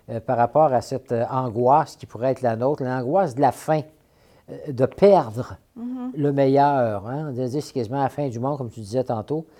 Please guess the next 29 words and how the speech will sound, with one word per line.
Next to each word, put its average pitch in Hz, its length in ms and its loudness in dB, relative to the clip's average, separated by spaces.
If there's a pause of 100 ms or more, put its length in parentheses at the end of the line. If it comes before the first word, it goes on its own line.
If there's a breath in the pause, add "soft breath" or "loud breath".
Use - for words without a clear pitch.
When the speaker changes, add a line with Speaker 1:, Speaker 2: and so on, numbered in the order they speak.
(300 soft breath)
Speaker 1:
Et 120 120 0
moi, 147 200 2
je 107 180 -4
vois 135 180 2
dans 95 600 -4
Facebook, 135 500 2
entre 117 300 -2
autres, 165 240 -2
Speaker 2:
Mhm. 120 40 2
Speaker 1:
assez 135 200 -4
souvent, 131 580 -4 (540 soft breath)
puis 127 260 0
en 123 160 0
allant 139 320 2
des 139 140 2
fois 160 180 0
sur 127 400 -2
un 139 180 -2
site 147 400 -4
dans 127 220 0
Facebook, 135 580 -2
il 110 60 -12
s'en 123 280 -4
ajoute 117 420 -4
d'autres 170 520 2 (540 soft breath)
images 139 560 0
et 120 40 -6
d'autres 151 280 0
vidéos 156 720 6